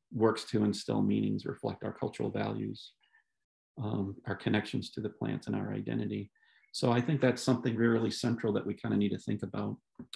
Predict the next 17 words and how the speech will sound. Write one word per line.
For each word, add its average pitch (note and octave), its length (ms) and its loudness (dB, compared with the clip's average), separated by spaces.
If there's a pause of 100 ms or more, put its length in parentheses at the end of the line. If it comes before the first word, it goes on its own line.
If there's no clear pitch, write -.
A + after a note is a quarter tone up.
um, G2+ 400 -4
as G#2 100 -10
we, G#2 120 -8 (200)
as A#2 160 -6
we - 100 -4
kinda G#2 340 -4 (260)
move G#2+ 240 0
forward. G#2+ 480 -2 (3250)
This C3+ 140 8
is C3 60 6
a C3 60 8
picture C3+ 260 8
of A#2 80 6
Les B2 180 8
Benedict, A#2+ 500 8 (180)
um, A#2+ 480 4
who A#2+ 380 8